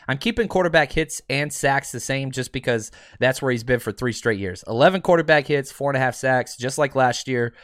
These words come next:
Copy and paste. That's just who he is. And that's okay. He doesn't have to be the sack guy. He needs to be the no negative play guy. That's his role on this team. Forty-five pressures last year. I got him getting forty-eight this year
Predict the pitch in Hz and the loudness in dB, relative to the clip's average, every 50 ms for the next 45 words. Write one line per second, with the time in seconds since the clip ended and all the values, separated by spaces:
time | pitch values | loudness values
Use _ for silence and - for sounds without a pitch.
0 | - _ - - 139 127 123 - 135 135 127 131 - 127 117 113 113 - - - | -20 _ 2 4 4 4 4 2 0 0 0 2 2 2 2 2 0 -4 -8 -16
1 | - _ - - 95 110 113 - 127 113 - - 120 113 107 101 92 87 85 - | -20 _ -8 -4 -2 -2 -2 -2 -6 -6 -4 -4 -4 -2 -2 -4 -4 -6 -8 -12
2 | - - - 113 135 165 180 165 - 170 - - 202 196 135 110 - _ _ _ | -14 -10 -6 -2 0 0 0 0 0 2 4 4 4 4 2 -2 -6 _ _ _
3 | _ _ _ _ _ _ _ _ _ _ - 160 165 160 165 135 135 165 170 - | _ _ _ _ _ _ _ _ _ _ -4 -4 -4 -4 -4 -2 0 0 0 0
4 | 175 156 160 151 143 131 - - 151 143 - - - 135 131 127 - 107 - - | -2 -6 -6 -4 -6 -4 0 2 2 0 0 2 4 6 6 6 4 0 -6 -14
5 | - - - - - 151 151 160 165 147 - - 147 139 135 135 135 131 127 123 | -20 -20 -14 -10 -8 -6 -6 -6 -6 -6 -8 -8 -8 -6 -6 -4 -4 -4 -2 -2
6 | 123 123 123 120 123 120 120 117 107 98 - - - 220 254 190 - - 92 98 | -2 -2 -2 -2 -4 -4 -4 -6 -8 -8 -4 2 4 6 6 4 4 0 -4 -4
7 | - - _ _ _ _ _ _ - 101 131 143 143 147 - - - 147 139 127 | -6 -14 _ _ _ _ _ _ -8 -2 0 2 2 2 0 -2 -2 -2 -2 -2
8 | 127 123 127 123 120 117 113 110 104 101 92 - - - 135 113 87 - - _ | 0 2 4 4 4 4 2 0 -4 -6 -8 -6 -6 -6 -6 -6 -8 -10 -14 _
9 | _ _ _ - - 180 175 160 - 170 160 156 - - 151 143 - 151 139 - | _ _ _ -2 0 2 2 2 4 4 4 4 4 2 0 0 0 -2 -4 0
10 | 139 135 131 127 - 131 127 127 131 131 123 123 127 120 95 - - 123 117 113 | 0 2 2 2 0 0 0 0 2 0 0 0 -2 -4 -6 -4 -4 -4 -2 -2
11 | 107 101 95 90 - 87 85 - - 85 - - | -2 -4 -4 -6 -8 -10 -12 -12 -12 -12 -14 -14